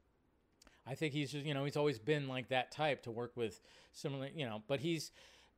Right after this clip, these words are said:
what has Zack Snyder always been really perfect at? Casting. He's always been perfect at casting. I mean, <laughs> you,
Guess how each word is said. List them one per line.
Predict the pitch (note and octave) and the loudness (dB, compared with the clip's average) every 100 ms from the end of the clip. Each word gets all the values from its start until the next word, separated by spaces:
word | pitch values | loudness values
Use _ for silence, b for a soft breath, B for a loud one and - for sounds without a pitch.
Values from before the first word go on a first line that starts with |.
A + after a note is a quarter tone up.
| D#3+ | 4
what | E3+ G#3 | 8 8
has | D3 | 10
Zack | F#3+ F#3 | 8 8
Snyder | F#3+ F3+ D#3 | 4 4 8
always | D#3 D#3 - | 8 6 4
been | D3 B2 - C#3 | -4 -4 -8 0
really | D3+ D3 | 2 2
perfect | - - D#3+ D#3 A#2+ | 0 0 2 2 -6
at? | G2 - _ - | -6 -6 _ -10
Casting. | G3+ G#3+ - A2+ E2 - _ | -4 -4 -2 -8 -8 -20 _
He's | C3+ C#3 | -10 -4
always | F3 C#3+ | -2 0
been | D3+ | -2
perfect | - D#3 C#3+ | -2 -2 0
at | B2+ | -4
casting. | - D3+ C#3+ A2 | 0 0 0 -4
I | |
mean, | G#2+ A2+ G#2+ - | -4 -6 -8 -16
<laughs> | - - | -20 -16
you, | D3 A2 | -8 -2